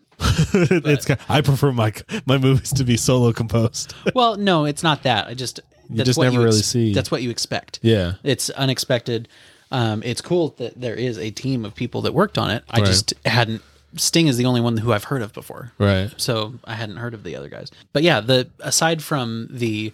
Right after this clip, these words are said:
Speaker 2: musical numbers, the score, it doesn't, like, stand out that
Speaker 1: It's
Speaker 2: much,
Speaker 1: not
Speaker 2: like,
Speaker 1: Standy
Speaker 2: like you
Speaker 1: Outy.
Speaker 2: said.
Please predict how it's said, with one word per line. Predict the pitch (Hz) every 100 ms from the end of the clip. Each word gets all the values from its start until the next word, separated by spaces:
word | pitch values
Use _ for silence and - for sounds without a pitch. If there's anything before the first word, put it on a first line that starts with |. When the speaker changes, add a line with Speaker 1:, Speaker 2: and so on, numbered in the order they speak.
| -
Speaker 2:
musical | 135 131 131
numbers, | 123 120 113 110 -
the | 143
score, | 117 - 143 131 120 120 _
it | 160 143
doesn't, | 147 131 117 -
like, | 120 104
stand | - 123 110 110
out | 110 - - - - _ -
that | 135 120
Speaker 1:
It's | 120
Speaker 2:
much, | 131
Speaker 1:
not | 127
Speaker 2:
like, | 120
Speaker 1:
Standy | 131 123
Speaker 2:
like | 120
you |
Speaker 1:
Outy. | 113
Speaker 2:
said. | 117 127